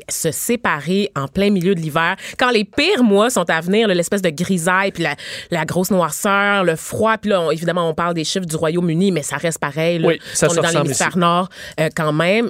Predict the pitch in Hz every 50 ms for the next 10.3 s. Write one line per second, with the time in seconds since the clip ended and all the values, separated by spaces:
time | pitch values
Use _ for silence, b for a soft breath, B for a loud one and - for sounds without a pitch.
0 | - - - - - 180 147 - - - 226 226 - 170 151 175 180 185 - -
1 | 165 - - - - - - - 151 139 143 170 240 262 233 180 143 131 127 -
2 | 156 139 - 147 151 151 - 208 220 - 170 151 147 147 147 185 185 170 - 151
3 | 151 - - 165 160 156 175 185 - 175 - - - - - - 190 - - -
4 | - 185 156 - - - - 247 269 B B B B B B B B B B _
5 | 294 330 330 240 208 190 214 226 - - 180 - - 240 196 185 175 170 160 160
6 | - 226 214 175 165 170 170 175 170 165 170 165 165 170 - 214 453 - _ _
7 | _ _ _ - 143 135 - - 135 156 220 320 370 - 175 170 - 247 - -
8 | 156 - - 165 156 156 156 - 254 - - - - - 214 214 214 226 220 -
9 | - 190 185 185 196 196 175 156 147 143 143 - - - - 151 - - 147 -
10 | - 170 160 - 240 -